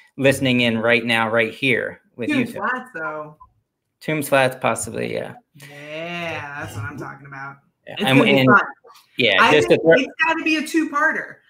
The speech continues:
Speaker 2: I think we, we start it off here and we finish it up over the weekend.
Speaker 1: Yeah,
Speaker 2: Yeah.
Speaker 1: I agree. And as of right now, we are, I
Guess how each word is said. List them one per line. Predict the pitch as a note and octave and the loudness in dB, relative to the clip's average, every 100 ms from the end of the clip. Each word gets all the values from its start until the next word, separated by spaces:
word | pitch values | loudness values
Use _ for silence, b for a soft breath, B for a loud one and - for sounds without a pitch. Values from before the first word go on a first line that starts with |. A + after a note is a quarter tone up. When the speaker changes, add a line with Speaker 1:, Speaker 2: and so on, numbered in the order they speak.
| b - | b -6
Speaker 2:
I | F#3 | -6
think | F#3 A3 A3 | -4 -6 -6
we, | F#3+ G3+ G3 F#3+ - | -8 -8 -8 -12 -14
we | F3+ F#3 F3+ F3 - _ - | -14 -12 -10 -12 -14 _ -20
start | - G3 G#3+ | -10 -4 -4
it | A3 | -2
off | A#3+ B3 B3 | -2 -2 -4
here | B3+ C#4+ C#4+ | -12 -12 -12
and | F3+ | -12
we | F3 | -14
finish | E3+ G#3 G#3 A3+ | -10 -10 -10 -10
it | |
up | A3 A3 | -10 -10
over | A3+ A3+ | -10 -10
the | |
weekend. | A#3 D4 - - _ _ _ _ _ _ _ _ - _ - | -12 -12 -14 -16 _ _ _ _ _ _ _ _ -20 _ 0
Speaker 1:
Yeah, | A#2 | 2
Speaker 2:
Yeah. | G#2+ B2+ | 4 4
Speaker 1:
I | |
agree. | B2+ B2 A2+ - _ _ _ _ _ _ _ _ _ _ _ - | 0 -2 -6 -8 _ _ _ _ _ _ _ _ _ _ _ -2
And | C#3+ | 2
as | E3 F3+ | 2 4
of | F3+ | 6
right | F#3 | 4
now, | F3 E3+ D3+ | 4 4 4
we | C#3+ D3 | 4 4
are, | C#3+ D3 D3 C#3 | 6 6 6 4
I | C3+ E3 F3+ F3+ F3+ F3+ F3 | 6 6 6 6 4 0 -4